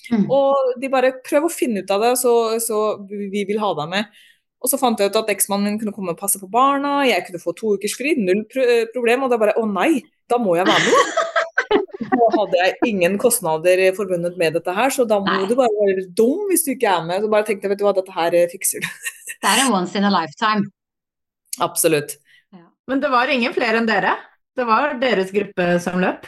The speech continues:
Speaker 2: Ja, det var, eh, det, så det var oss fem jenter som løp, eh, distansen, og så var det crewet. Så det var enda en campingvogn med,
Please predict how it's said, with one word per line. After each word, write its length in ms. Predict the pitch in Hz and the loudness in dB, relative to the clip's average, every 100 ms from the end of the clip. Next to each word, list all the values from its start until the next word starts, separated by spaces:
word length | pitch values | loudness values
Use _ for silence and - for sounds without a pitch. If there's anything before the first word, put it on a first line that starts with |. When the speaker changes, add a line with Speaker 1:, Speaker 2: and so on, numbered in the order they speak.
| - | -2
Speaker 2:
Ja, 140 | 254 269 | 0 2
det 120 | 269 277 | 2 2
var, 160 | 294 | 2
eh, 140 | 262 247 | 0 -2
det, 100 | 233 | -2
så 140 | - 240 | -2 0
det 120 | 247 | 2
var 160 | 262 254 | 2 2
oss 160 | 262 - | 0 -2
fem 180 | 240 240 | -2 0
jenter 320 | 220 185 180 | -2 -2 -6
som 160 | 220 202 | -4 -2
løp, 380 | 170 208 233 - | 0 0 -2 -4
eh, 200 | 226 208 | -2 -2
distansen, 560 | 220 - 175 214 254 | -2 -2 -2 -2 -4
og 80 | 233 | -2
så 160 | - 233 | -2 2
var 220 | 190 165 | 2 2
det 140 | 180 190 | 0 -2
crewet. 480 | 196 160 196 302 330 | -4 0 2 2 -2
Så 160 | - 233 | -2 0
det 80 | 214 | 2
var 240 | 196 202 | 4 4
enda 300 | 202 196 165 | 2 0 -4
en 100 | 175 | -4
campingvogn 480 | 185 185 175 180 175 | -8 -10 -10 -10 -8
med, 520 | 175 170 170 170 175 | -4 -2 0 0 -2